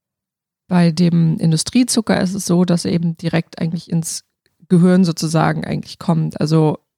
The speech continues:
der Industriezucker wirkt sich noch eher auf den Körper aus als der Fruchtzucker,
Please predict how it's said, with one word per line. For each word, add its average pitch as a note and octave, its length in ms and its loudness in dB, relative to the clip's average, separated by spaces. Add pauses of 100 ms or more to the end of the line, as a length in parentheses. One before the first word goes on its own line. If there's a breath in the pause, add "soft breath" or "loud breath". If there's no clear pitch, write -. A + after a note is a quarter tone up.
(120)
der D#3+ 220 4
Industriezucker F3 760 0
wirkt F3+ 220 0
sich F3+ 140 0
noch E3+ 200 -2
eher F#3+ 300 2
auf F3+ 140 -2
den E3+ 160 -4
Körper F3 280 0
aus E3 120 -4
als - 140 -8
der E3+ 100 -4
Fruchtzucker, A#3 640 -2